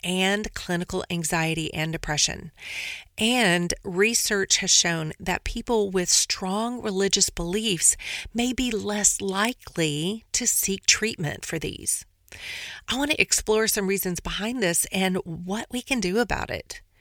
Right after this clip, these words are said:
It's my objective today to give you some hope and some tools to help if you're experiencing anxiety and depression.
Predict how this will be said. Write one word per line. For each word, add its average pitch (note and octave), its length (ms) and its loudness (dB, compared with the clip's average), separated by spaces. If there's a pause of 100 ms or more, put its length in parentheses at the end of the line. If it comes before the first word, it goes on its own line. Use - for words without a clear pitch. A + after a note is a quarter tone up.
(560)
It's - 180 4
my A#3 420 2
objective F#3 720 4
today E3+ 600 0
to F3+ 100 0
give G3+ 220 6
you G#3+ 120 0
some E3 260 0
hope G3+ 420 2 (280)
and G3 200 4
some F3 180 4
tools A#3+ 580 0
to - 140 0
help B3+ 480 -2
if - 320 0
you're B3 160 0
experiencing E3+ 800 0
anxiety D#3+ 580 0
and D#3+ 160 -4
depression. - 600 -4